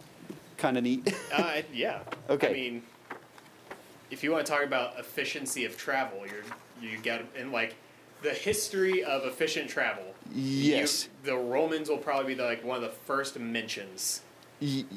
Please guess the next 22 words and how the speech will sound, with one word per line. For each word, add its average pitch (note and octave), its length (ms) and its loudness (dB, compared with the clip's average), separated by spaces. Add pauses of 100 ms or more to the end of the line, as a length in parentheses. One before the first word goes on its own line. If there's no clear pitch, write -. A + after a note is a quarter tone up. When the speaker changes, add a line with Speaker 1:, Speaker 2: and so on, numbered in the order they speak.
(140)
Speaker 2:
'cause A#2 180 0
they B2 180 2
were, A2+ 400 2 (500)
they, A2+ 180 -2 (200)
anything, D3+ 640 0
they D3+ 100 4
were B2+ 300 2 (120)
nothing C#3 540 -2 (140)
but A#2 140 0
efficient - 640 -10
when C3 100 2
it C3+ 40 6
Speaker 1:
Uh, - 40 6
Speaker 2:
came A2+ 220 0
to G2+ 100 -6
how A#2+ 280 0
to A2+ 100 -2
get G#2+ 320 -4 (160)
from G2+ 140 -8 (120)
A A2+ 180 -2
to A2+ 140 -10
B. F#2+ 140 -12